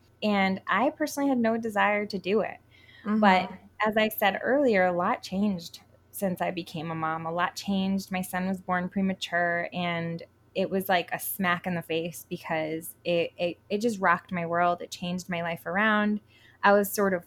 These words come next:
Speaker 1: forced to be with him and, like, leave work.
Speaker 2: Yeah.
Speaker 1: And from there, it changed me in a lot of ways. So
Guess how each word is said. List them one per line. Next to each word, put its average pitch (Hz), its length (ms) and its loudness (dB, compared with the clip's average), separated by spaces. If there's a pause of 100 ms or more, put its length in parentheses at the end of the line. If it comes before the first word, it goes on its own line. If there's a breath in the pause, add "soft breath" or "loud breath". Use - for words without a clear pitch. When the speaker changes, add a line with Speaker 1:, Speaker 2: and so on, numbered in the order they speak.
Speaker 1:
forced - 600 0
to 233 80 -4
be 220 260 0
with 220 160 2
him 226 300 4
and, 185 140 0
like, 165 240 -6
leave 185 240 -2
work. 175 400 -2 (180)
Speaker 2:
Yeah. 202 260 -2
Speaker 1:
And 185 320 0 (260)
from 196 220 4
there, 190 480 4 (220)
it - 220 -4
changed 208 440 0
me 214 120 6
in 190 100 4
a 180 60 2
lot 175 160 2
of 175 80 0
ways. 180 320 -2
So 175 260 0